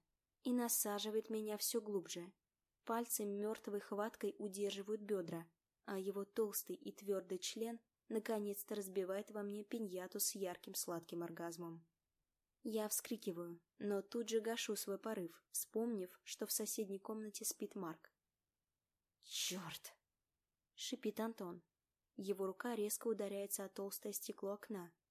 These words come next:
Он почти теряет равновесие, мощно извергаясь внутри меня. «Чёрт, Сандра, ты...»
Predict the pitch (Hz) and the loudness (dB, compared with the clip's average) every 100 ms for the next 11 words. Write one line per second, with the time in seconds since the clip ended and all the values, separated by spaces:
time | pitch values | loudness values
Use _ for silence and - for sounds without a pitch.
0 | _ _ - 220 220 214 - - 233 - | _ _ -2 0 0 -2 -2 -4 -6 -2
1 | 233 214 196 196 208 208 220 208 175 - | 0 2 0 -2 -2 -2 -2 0 0 -2
2 | 170 170 _ - 208 208 - 220 190 185 | -4 -10 _ -6 0 0 0 -2 0 -2
3 | 180 190 196 - 190 190 180 185 175 165 | -2 -2 -2 -2 -4 -4 -4 -4 -6 -8
4 | - _ _ - _ _ _ _ _ _ | -12 _ _ -20 _ _ _ _ _ _
5 | - - - - 185 151 - - - 233 | -6 2 2 2 -2 -8 -2 2 4 4
6 | 208 190 180 165 _ - 233 226 208 | 2 2 -2 -6 _ 2 8 8 8